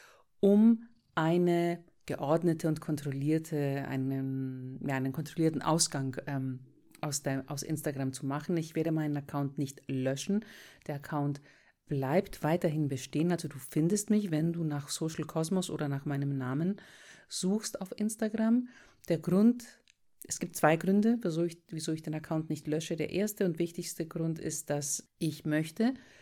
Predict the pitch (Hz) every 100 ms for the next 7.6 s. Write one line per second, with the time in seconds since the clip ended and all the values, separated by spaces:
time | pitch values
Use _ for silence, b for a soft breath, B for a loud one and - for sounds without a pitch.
0 | B B B - 151 - 175 170 175 165
1 | 175 160 151 143 185 247 - - 196 -
2 | 202 - 208 214 190 170 - - 185 175
3 | - _ - - 208 233 254 285 277 B
4 | B B B B - 156 156 185 220 208
5 | - 165 208 240 - - - 165 170 175
6 | 170 160 160 - 220 262 - 220 226 220
7 | - 226 214 220 226